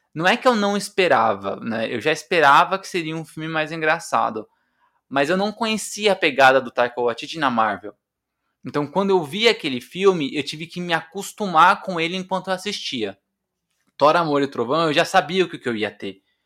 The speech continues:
Então, eu tava muito mais aberto pra receber a, as propostas do Taika Waititi. Então, eu acho que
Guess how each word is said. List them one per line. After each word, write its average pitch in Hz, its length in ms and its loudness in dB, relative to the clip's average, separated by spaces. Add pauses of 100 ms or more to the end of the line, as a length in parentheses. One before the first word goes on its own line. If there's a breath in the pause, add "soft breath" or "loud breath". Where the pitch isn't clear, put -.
(300)
Então, 127 200 -4
eu 120 40 -4
tava 135 180 2
muito 147 260 -6
mais 170 160 -2
aberto 147 380 2
pra 165 80 -2
receber 135 640 0
a, 131 160 4
as 123 260 0
propostas 131 460 -4
do 135 80 -8
Taika 131 300 -2
Waititi. 135 420 -4
Então, 123 260 -4
eu 127 140 2
acho 131 240 2
que 143 300 -10